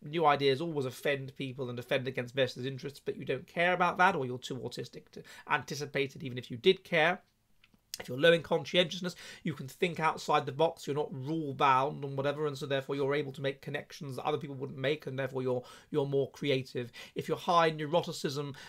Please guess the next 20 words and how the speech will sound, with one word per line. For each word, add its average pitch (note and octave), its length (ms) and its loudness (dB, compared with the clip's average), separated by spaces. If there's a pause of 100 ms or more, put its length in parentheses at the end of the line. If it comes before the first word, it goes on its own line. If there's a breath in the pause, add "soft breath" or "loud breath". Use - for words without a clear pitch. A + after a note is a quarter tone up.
um, C#3+ 280 2
then D3+ 220 2
it D3+ 140 -8
can, D3 180 -6
it - 140 -8
can D#3 100 -4
act C3+ 200 -2
as C3+ 100 -4
a - 20 -2
motivator D3 840 0
to B2+ 160 -6
achieve C#3 420 -8
things. C#3+ 480 -6
It C3+ 60 -10
can D3+ 120 -6
act, - 140 -4
it D#3+ 120 -12
can C3+ 80 -8
make C3+ 120 -4
you - 80 -10